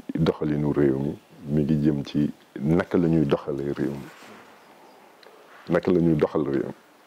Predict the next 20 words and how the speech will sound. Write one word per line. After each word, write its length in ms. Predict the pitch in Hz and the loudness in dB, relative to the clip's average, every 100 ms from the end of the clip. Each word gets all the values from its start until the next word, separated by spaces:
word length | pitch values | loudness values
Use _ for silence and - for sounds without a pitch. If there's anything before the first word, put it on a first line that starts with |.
| - | 0
Euh, 560 | 117 113 113 110 107 98 - - _ _ - - - _ _ _ 95 | 2 4 4 4 4 0 -6 -20 _ _ -20 -20 -20 _ _ _ 0
mu 120 | 131 - | 0 0
am 200 | 123 117 - | -2 -2 -2
itam 540 | 104 107 107 120 110 - _ _ _ _ - - _ _ - | 0 0 0 -6 -10 -14 _ _ _ _ -20 -20 _ _ -2
loo 220 | 92 98 | 2 2
xam 320 | 101 - 90 80 | 2 -2 0 2
ne 140 | 78 - 143 - _ _ _ _ _ _ _ _ _ _ _ _ _ - | 2 0 -8 -18 _ _ _ _ _ _ _ _ _ _ _ _ _ -6
duñ 440 | 107 90 127 127 120 | -2 2 2 2 0
ci 480 | - 117 110 107 104 | 0 2 2 2 2
a-, 140 | 120 - | 0 2
àggoo 260 | 131 120 113 | 0 2 2
ci, 140 | - | 2
waaye 500 | 131 110 101 95 95 - - | 2 4 4 4 2 -2 -8
bari 320 | - 90 120 123 | 0 0 2 0
na 140 | 98 | -2
ci 140 | - | 0
journaliste 500 | 98 110 98 90 82 104 | 0 2 2 2 2 2
yi 60 | |
may 180 | 92 90 | 4 4
wax 160 | 87 | 4